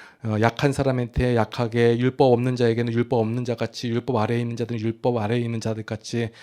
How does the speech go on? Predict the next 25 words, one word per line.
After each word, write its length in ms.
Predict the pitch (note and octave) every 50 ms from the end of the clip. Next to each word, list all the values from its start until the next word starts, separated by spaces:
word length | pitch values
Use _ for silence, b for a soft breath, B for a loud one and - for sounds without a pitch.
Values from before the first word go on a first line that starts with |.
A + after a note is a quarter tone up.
| B B B B
이렇게 280 | C#3 D3 - - F3
행하는 400 | E3+ G3+ G#3 G#3 G#3 A3 G3+ C3+
이유가, 720 | G#2+ G2+ G#2+ C3 D#3 E3+ D3 - A#2 B2 D3+ D3+ A2+ G2 G2 b b b b b b b b b
어, 180 | A2+ A2+ G#2+ -
"복음에 540 | - E3 G3 G3 F#3 A3+ A3 A3 A3+ A3 A3+
참여하고자 720 | - - C4 C4 C4 B3 A#3 A3 A3+ - A3 G#3 G3+ F#3+
함이다"라고 960 | F#3 F#3 F#3 F3+ F3+ F3+ E3 D3 D#3+ D#3+ D#3 D#3 D3+ D3+ C#3 C3+ A#2+ A#2+ A#2
되어 100 | G#2+ G#2
있어요. 280 | G#2 G2 - - G2 - - - _ _ _ _ _ _ _ _ _ _ _ _ _ _ _ _ _ - - B B B B B
자, 140 | B - B2
세 100 | - G3
번역 240 | F#3+ G3+ G#3+ G#3+ G3
성경에는 560 | - - G3 F3+ E3+ F3 E3+ D#3+ D3+ D3 D3+
이 140 | C3 B2+ B2
참여라는 600 | - - - G#3+ G#3 G3 F#3 F3 E3+ E3 D#3 D3
단어가 520 | C#3 C3 B2 A#2+ A2+ A2 G#2+ G#2+ B2+ E3+ F#3+ -
동참이라고 640 | - C#3 C3+ - - E3 D#3 D3+ C#3+ C3+ B2 A#2+ G#2+
되어 80 | G#2
있어요. 340 | G2+ G2 - - G2+ G2+ G2 - b b b b b b b b b b b b b b b b b b b
자, 100 | - C#3+
바울이 420 | - - D3+ E3 G3 A3+ B3 B3+
이렇게까지 760 | G3 E3 G3 F#3+ - A3+ A3 - - G3+ F#3+ - F#3+ G3 G3 D3
노력하고 640 | C#3 D3 E3 F#3+ G3 - - - F#3+ F#3 F#3+ F#3
애쓴 500 | - B2+ A#2+ A#2+ - - G#3+ G#3+ G#3+ G#3
까닭이 760 | - G#3 F#3+ F3+ - C3+ A2+ G#2+ - - C3 D#3 E3+ C3+ G#2